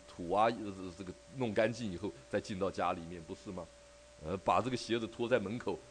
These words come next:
然后你换上鞋子才可以进来。同样的，神也要求，呃，凡是进到他的家中，进到他面前的，第一个面对的就是审判。那么一切所有的罪，你都要经过祭坛。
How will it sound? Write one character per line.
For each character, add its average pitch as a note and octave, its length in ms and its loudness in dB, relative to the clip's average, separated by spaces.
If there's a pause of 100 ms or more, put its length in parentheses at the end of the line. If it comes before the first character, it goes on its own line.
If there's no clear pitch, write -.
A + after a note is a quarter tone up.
(120)
然 F2 200 -4
后 F#2+ 180 -4 (300)
你 E2+ 100 -10
换 A2 240 0
上 G#2+ 160 0
鞋 G2 240 -6
子 A2 80 -6
才 F2+ 160 -6
可 F#2 100 -8
以 E2 40 -4
进 F2 200 -12
来。 C2+ 120 -10 (340)
同 A3+ 160 0
样 B3+ 160 8
的， F3+ 80 8
神 - 240 6
也 C#3+ 120 10
要 E3+ 180 12
求， G#2 280 2 (280)
呃， B3 120 12
凡 B3+ 240 12
是 C4 80 4
进 C4+ 220 -2
到 B3 100 2
他 G#3+ 160 6
的 G#3+ 80 8
家 G#3+ 240 12
中， A3+ 220 4 (160)
进 C4+ 180 0
到 A3 120 10
他 G#3 120 8
面 A3+ 220 8
前 D3+ 200 4
的， F3+ 140 8 (280)
第 B3 160 6
一 B3 40 6
个 A#3 140 6
面 E3 240 4
对 C#3 140 6
的 A2+ 80 -2
就 A#2 240 -2
是 F2+ 200 -10 (1040)
审 - 220 2
判。 F2 200 4 (840)
那 A2+ 120 4
么 G#2+ 100 4
一 D3 160 0
切 D3+ 320 4 (460)
所 C3 140 4
有 C#3 100 4
的 A2 100 2
罪， A#2 280 4 (640)
你 F2+ 140 -6
都 A#2 120 2
要 G#2+ 100 6
经 A2 220 -4
过 G#2 120 0
祭 F2+ 220 -6
坛。 - 160 -14